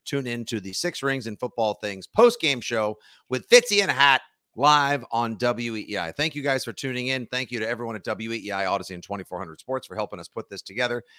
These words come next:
Good job, Terp, as always. Good job, Jumbo. Eh, Fitzy, but hey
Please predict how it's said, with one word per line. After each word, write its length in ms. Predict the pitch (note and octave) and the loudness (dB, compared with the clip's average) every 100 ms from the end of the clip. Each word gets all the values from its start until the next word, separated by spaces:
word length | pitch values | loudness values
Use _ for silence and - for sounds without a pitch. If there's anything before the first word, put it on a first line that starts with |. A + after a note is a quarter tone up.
| _ - | _ 6
Good 180 | A#3 | 6
job, 320 | - E3+ D#3 - | 10 8 8 6
Terp, 220 | D3 C3+ | 0 0
as 80 | B2 | 0
always. 280 | C3+ C3 | 0 0
Good 160 | - C#3 | -4 -4
job, 220 | A2 G#2 | -2 -4
Jumbo. 420 | A2 B2 A#2 A#2 - | -4 -4 -2 -2 -2
Eh, 160 | C4 C4+ - | -2 -2 -4
Fitzy, 340 | D#3+ D#3 D#3 - | -8 -6 -8 -8
but 100 | - | -4
hey 160 | B2+ F2 | -2 -2